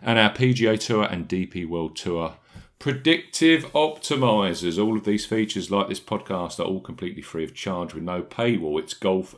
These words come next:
Betting System. We're available on Twitter. Barry is at A Good Talk Golf. Paul is at Golf Betting. I'm at Bamford Golf.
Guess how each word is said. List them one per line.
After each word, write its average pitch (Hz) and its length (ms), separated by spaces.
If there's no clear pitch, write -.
Betting 71 540
System. - 560
We're 160 120
available 165 420
on 160 120
Twitter. 180 360
Barry 101 380
is 85 140
at 80 320
A 85 100
Good 76 320
Talk - 400
Golf. 95 400
Paul 131 320
is 104 140
at 98 220
Golf 82 260
Betting. 90 320
I'm 87 180
at - 160
Bamford 80 440
Golf. 135 480